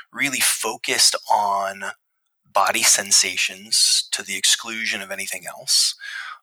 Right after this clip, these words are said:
um, staying present to just the, the, the pulse, the tingle, the throb, the,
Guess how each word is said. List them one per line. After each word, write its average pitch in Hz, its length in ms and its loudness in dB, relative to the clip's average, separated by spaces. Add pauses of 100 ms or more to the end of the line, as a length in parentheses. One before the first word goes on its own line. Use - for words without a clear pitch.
(100)
um, 95 200 -6
staying 98 320 -2
present 95 500 -4
to 92 260 -4
just - 280 0
the, 95 160 -8 (400)
the, - 80 -16 (160)
the - 160 -10
pulse, 113 420 2
the - 220 -4
tingle, 110 600 -4
the 101 60 -12
throb, 98 680 2
the, 104 140 -2